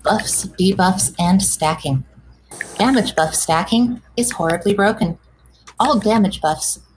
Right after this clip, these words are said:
will now be ranked, and you will only ever gain the effects of the best buff at any given time. Secondary effects of the lesser buffs will still apply.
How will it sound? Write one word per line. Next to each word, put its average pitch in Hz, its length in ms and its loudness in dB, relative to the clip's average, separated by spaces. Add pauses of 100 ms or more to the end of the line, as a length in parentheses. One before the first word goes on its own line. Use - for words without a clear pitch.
(100)
will 170 180 -2
now 165 280 -4
be 165 240 -10
ranked, 214 500 -2 (180)
and 170 140 -2
you 165 80 -4
will 160 160 -2
only 220 300 2
ever 190 180 0
gain 196 260 0
the 170 120 0
effects 202 440 -4
of 196 140 -4
the 208 60 -2
best 247 400 -2
buff 143 220 -4
at - 140 -20
any 202 200 2
given 170 260 -2
time. 147 480 -2 (460)
Secondary 226 640 0
effects - 440 -4
of 160 160 -4
the 156 160 -2
lesser 156 300 -2
buffs 156 300 -2
will 156 80 0
still 156 260 -2
apply. 170 500 -2